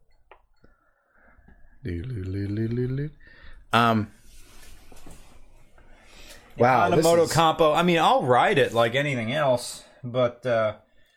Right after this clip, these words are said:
Speaker 2: again, I think it's just, okay,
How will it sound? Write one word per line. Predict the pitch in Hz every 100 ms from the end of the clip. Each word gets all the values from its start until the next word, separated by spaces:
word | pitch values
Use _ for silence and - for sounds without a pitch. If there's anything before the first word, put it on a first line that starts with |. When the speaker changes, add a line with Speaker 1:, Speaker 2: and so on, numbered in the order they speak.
| _ - _ _ _ _ _ _ _ _ _ _ _ _ _ 113
Speaker 2:
again, | 107 170 175 127
I | 131
think | 139 214 214
it's | 156 -
just, | 147 135 - _ _ _ _ -
okay, | 147 123 104